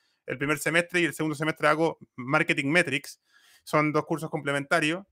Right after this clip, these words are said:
y yo lo único que siempre parto diciéndole, no sirve de nada que el comercial de yogures sea maravilloso y tenga un millón de reproducciones al día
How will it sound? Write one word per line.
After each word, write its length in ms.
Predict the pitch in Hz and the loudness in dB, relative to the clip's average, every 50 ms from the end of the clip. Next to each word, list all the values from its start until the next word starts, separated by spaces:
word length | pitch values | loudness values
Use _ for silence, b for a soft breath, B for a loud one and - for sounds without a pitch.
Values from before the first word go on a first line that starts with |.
| _ _ _ | _ _ _
y 440 | 151 156 165 185 196 190 - - _ _ | 0 2 2 2 0 -2 -4 -10 _ _
yo 340 | 143 127 123 165 175 180 175 | -12 -4 0 0 2 2 2
lo 140 | 170 170 160 | 2 2 2
único 360 | 160 170 185 190 185 185 185 | 2 2 0 0 -2 -2 0
que 240 | 185 185 185 175 151 | 0 0 0 0 0
siempre 320 | - 190 185 175 - 185 | -2 -4 -4 -2 -4 0
parto 240 | 175 185 185 - 185 | 2 2 2 2 0
diciéndole, 400 | 180 175 196 190 175 151 139 123 | -2 0 0 -2 -2 -2 -4 -2
no 140 | 143 156 156 | -2 -2 -2
sirve 260 | - 196 175 170 175 | -2 -4 -2 2 2
de 80 | 160 151 | 4 4
nada 260 | 156 165 175 185 190 | 4 4 4 4 2
que 60 | 180 | -2
el 80 | 180 170 | -2 -4
comercial 420 | - 165 147 139 - - 165 175 | -4 -4 -4 -4 -2 -2 0 0
de 120 | 175 170 165 | 0 -2 -2
yogures 400 | 147 143 143 165 160 156 143 - | -2 -2 -2 -2 -4 -4 -4 -2
sea 140 | 175 160 | -2 0
maravilloso 500 | 160 156 143 139 131 139 165 180 175 - | 2 2 0 0 0 0 0 0 0 -4
y 20 | 170 | -4
tenga 320 | - 160 160 156 156 147 - | -4 -4 -2 0 -2 0 0
un 160 | 165 165 170 | 0 0 2
millón 240 | 165 160 165 170 175 | 2 2 2 2 4
de 60 | 170 170 | 4 4
reproducciones 640 | 165 151 147 139 127 - - 170 165 165 170 165 b b b _ | 4 2 0 -2 -4 -4 -4 -2 0 0 0 -2 b b b _
al 200 | 135 131 131 135 | -6 -6 -2 0
día 320 | 165 185 202 226 262 - | 2 2 2 2 0 -2